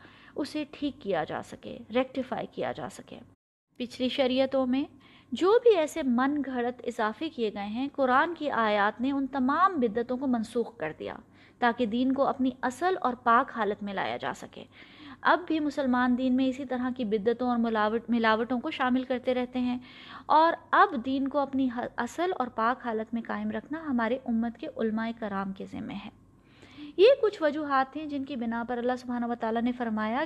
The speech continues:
کہ جب بھی اللہ تعالیٰ ایک آیت، ایک شریعت یا ایک حکم کو دوسرے سے replace فرماتے ہیں، منسوخ فرماتے ہیں، تو اس سے بہتر آیت عطا فرماتے ہیں۔ اور اللہ تعالیٰ نے پہلی کتابوں کی شریعت منسوخ فرما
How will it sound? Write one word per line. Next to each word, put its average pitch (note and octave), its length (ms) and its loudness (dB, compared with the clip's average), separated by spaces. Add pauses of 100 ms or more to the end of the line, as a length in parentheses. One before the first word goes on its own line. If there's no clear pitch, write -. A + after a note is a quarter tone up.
کہ C#4 100 -2
جب C#4 220 0 (100)
بھی D#4+ 180 0
اللہ B3+ 260 2
تعالیٰ A#3+ 340 2 (140)
ایک F4+ 340 0
آیت، G3 320 0 (500)
ایک F4 340 0
شریعت B3+ 500 0
یا C4 180 0
ایک D4+ 220 0 (120)
حکم D4+ 300 -2
کو C#4+ 80 -2
دوسرے C4+ 360 -4
سے C4 140 -6
replace A#3+ 420 -2
فرماتے A3+ 440 -4
ہیں، A3 240 -8 (360)
منسوخ C4 440 2
فرماتے A#3 480 0
ہیں، C4 160 0 (400)
تو G4 120 4
اس G4+ 100 0
سے G4 200 -2
بہتر C4+ 580 0
آیت G#3+ 340 2
عطا F#3 160 -4
فرماتے G3 500 -6
ہیں۔ A3 240 -12 (320)
اور B3+ 140 2
اللہ B3+ 240 4
تعالیٰ C4 240 2
نے C#4+ 100 -2
پہلی D#4+ 440 -2
کتابوں C4 420 0
کی C4+ 240 -4
شریعت C4 600 -2
منسوخ C4 500 0
فرما A3 380 -2